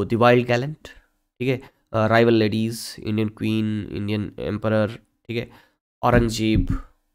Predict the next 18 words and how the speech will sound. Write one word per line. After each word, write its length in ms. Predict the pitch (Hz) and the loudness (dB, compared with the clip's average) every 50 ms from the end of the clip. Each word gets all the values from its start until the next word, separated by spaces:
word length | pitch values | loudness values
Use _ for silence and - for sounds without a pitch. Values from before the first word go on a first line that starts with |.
| _ _ _ _ | _ _ _ _
All 300 | 147 - - 120 123 123 | -4 0 4 4 4 4
for 160 | 117 - 120 107 | 2 0 -4 -2
Love, 280 | 107 104 104 104 95 - - - - _ 131 | 0 2 2 2 0 -2 -4 -6 -6 _ 0
ये 160 | 131 143 156 | 2 4 4
सारे 300 | 151 - 131 117 120 120 120 | 4 2 0 -2 -2 -4 -6
बहुत 300 | - - 117 117 110 - | -8 -8 -8 -8 -8 -8
ही 40 | 117 | -10
इंपॉर्टेंट 400 | 107 113 110 104 107 110 107 107 | -8 -8 -10 -10 -10 -10 -10 -8
वर्क 240 | 107 107 107 104 - | -8 -8 -10 -10 -14
हैं। 120 | 113 120 - _ _ _ _ _ _ | -18 -20 -20 _ _ _ _ _ _
पोएट्री 300 | 131 131 131 135 139 147 147 | 2 2 2 2 0 0 2
में 120 | 147 143 | 2 2
देखा 260 | 139 139 131 135 135 | 2 2 0 2 2
जाए 160 | 127 131 131 131 | 4 4 4 4
तो 60 | 131 123 | 4 4
ड्राइडन 360 | 117 123 120 120 117 117 123 - | 6 6 6 6 6 4 4 4
का 120 | 120 117 113 - - - _ _ _ | 2 2 0 -2 -8 -16 _ _ _
तो 120 | - 101 | -10 -6